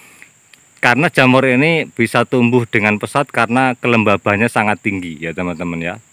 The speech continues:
Ini bisa merusak sawit kita teman-teman. Buahnya nanti akan dirusak oleh jamur-jamur ini.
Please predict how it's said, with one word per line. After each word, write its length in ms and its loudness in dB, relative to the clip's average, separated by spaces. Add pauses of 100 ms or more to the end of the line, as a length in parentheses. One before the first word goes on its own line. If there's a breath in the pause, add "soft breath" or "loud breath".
(440 loud breath)
Ini 160 0
bisa 240 0
merusak 400 0
sawit 240 -2
kita 320 -4
teman-teman. 480 -4
Buahnya 400 -2
nanti 240 -4
akan 320 -4
dirusak 1040 -4
oleh 240 -2
jamur-jamur 640 -4
ini. 320 -8